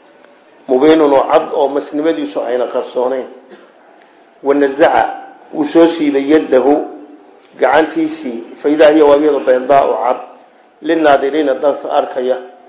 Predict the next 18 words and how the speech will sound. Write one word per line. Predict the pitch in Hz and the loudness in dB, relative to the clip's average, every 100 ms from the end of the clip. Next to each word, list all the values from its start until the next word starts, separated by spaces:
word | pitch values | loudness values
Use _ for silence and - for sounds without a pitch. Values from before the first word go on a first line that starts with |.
| - _ | -20 _
bikayri | 202 156 160 147 | -4 2 2 2
suu'in, | - 135 120 - - _ - | -4 -6 -6 -10 -20 _ -10
aan | 135 | -4
barasna | 135 143 - 147 131 | 0 0 -2 -8 -10
ahayn. | 127 117 - - | -8 -10 -14 -4
Adkhil | 165 156 170 | -4 -2 -2
yaddaka | 165 170 160 156 | 0 -2 -2 -4
fii | 147 | -6
jaybika, | 139 156 156 139 | -4 -2 -2 0
waa | 135 131 | 2 2
kii | 151 147 | 0 -4
la | 123 | -4
yidhi | 117 | -4
halkaa. | 123 131 - 107 - - - - | -2 -4 -4 -8 -10 -18 -20 -4
Markii | 151 165 | -2 2
la | 147 | 2
tababarayo | - 147 135 151 143 139 | 4 2 2 2 2 -2
Siinay | - 151 151 | -2 2 2